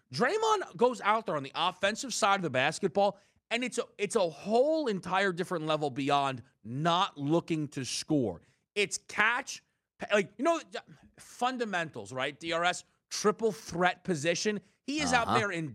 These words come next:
Speaker 1: double threat position. He is not even remotely considering trying to score the basketball. It's a, he's a zero factor, and it's making things easier on the Boston Celtics. There's a lot of things right now that feel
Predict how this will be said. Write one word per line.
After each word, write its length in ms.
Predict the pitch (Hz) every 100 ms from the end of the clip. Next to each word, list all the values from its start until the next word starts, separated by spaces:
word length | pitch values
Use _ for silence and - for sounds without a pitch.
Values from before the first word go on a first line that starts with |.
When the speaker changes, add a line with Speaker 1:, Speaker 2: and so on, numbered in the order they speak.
| 104
Speaker 1:
double 340 | 156 147 120
threat 360 | 104 117 98 -
position. 320 | 104 127 113 - _
He 160 | 320 370
is 140 | 196
not 160 | 233 220
even 280 | 175 165
remotely 600 | 143 147 143 220 160 127
considering 640 | 120 139 135 - 165 139 123
trying 360 | - 156 147 143
to 160 | 143
score 560 | 113 - - 170 185 214
the 120 | 196
basketball. 960 | 151 151 165 175 - 131 - 113 110 - _ _
It's 220 | 214 190 -
a, 140 | 190 185
he's 220 | 202 185
a 160 | 180 156
zero 640 | 123 131 233 320 330 311
factor, 680 | 233 - 214 254 - 151 120 _ _
and 140 | 220
it's 180 | 220 170
making 540 | 165 170 226 226 247 220
things 360 | 220 208 185 196
easier 520 | 190 190 147 117 110 _ _ 165
on 340 | 175 202 202
the 80 | 185
Boston 560 | 147 165 170 - 170
Celtics. 640 | 151 - 160 151 - 113 - _
There's 160 | 214 269
a 60 | 294
lot 340 | 247 202 208
of 60 | 170
things 260 | 156 131
right 200 | 131 127
now 160 | 131 127
that 160 | 127
feel 320 | 127 139 127